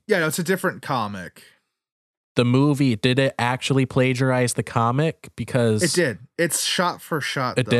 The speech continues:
Speaker 2: did?
Speaker 1: Yeah, it's shot for shot the exact same comic.
Speaker 2: Okay.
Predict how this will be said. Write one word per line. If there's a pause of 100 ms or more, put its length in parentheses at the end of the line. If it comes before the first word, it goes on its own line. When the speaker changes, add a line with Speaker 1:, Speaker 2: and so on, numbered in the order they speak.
Speaker 2:
did? (640)
Speaker 1:
Yeah,
it's
shot
for
shot
the
exact
same
comic. (1120)
Speaker 2:
Okay.